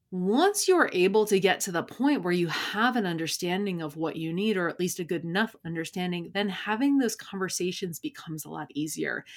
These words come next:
And the blueprint almost makes itself, because we're, we're new every day, but we're not wholly new, right? We're in these times where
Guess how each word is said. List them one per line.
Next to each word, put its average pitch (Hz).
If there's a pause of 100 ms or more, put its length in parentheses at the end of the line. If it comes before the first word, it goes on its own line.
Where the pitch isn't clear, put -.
(360)
And 214
the 220
blueprint 247
almost 180
makes 175
itself, 185
because 180 (1120)
we're, 359 (100)
we're 269
new 185
every 196
day, 156
but 214
we're 311
not 392
wholly 185
new, 165 (240)
right? 233 (600)
We're 269
in 311
these 302
times 240
where 196